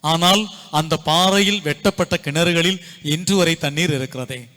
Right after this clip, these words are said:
கடினமானவற்றை தேர்ந்தெடுத்தால், வலி நிறைந்தவன் என்றால், வாழ்க்கையில்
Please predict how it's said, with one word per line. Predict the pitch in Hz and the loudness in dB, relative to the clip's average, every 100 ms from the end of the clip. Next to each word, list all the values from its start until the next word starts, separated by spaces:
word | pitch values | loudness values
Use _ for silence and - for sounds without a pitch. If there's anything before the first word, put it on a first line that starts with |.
| _ _ _ _ _ _ | _ _ _ _ _ _
கடினமானவற்றை | 147 151 170 160 147 143 135 127 131 | -2 0 2 2 2 0 -2 -4 -6
தேர்ந்தெடுத்தால், | - 131 131 123 131 135 135 131 _ _ _ _ | -4 -4 -4 -6 -6 -8 -10 -16 _ _ _ _
வலி | 143 143 180 | -2 0 2
நிறைந்தவன் | 202 175 160 165 151 139 | 4 4 4 2 0 -2
என்றால், | 131 135 139 127 - - - - | -4 -4 -4 -4 -12 -20 -20 -6
வாழ்க்கையில் | 135 143 156 175 165 185 | 0 0 0 0 2 0